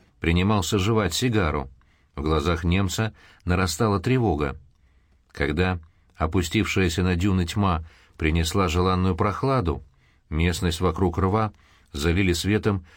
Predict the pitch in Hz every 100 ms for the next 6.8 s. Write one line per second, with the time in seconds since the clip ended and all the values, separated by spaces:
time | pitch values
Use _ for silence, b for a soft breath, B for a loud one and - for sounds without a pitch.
0 | B - 101 98 - 98 90 110 101 87
1 | 82 78 71 76 - _ _ _ _ _
2 | _ _ - 78 156 170 104 110 107 95
3 | 123 117 117 110 - 156 135 90 - 73
4 | - _ _ - 82 82 107 98 98 92
5 | 104 101 143 151 135 B B B 110 147
6 | - 156 156 135 147 143 82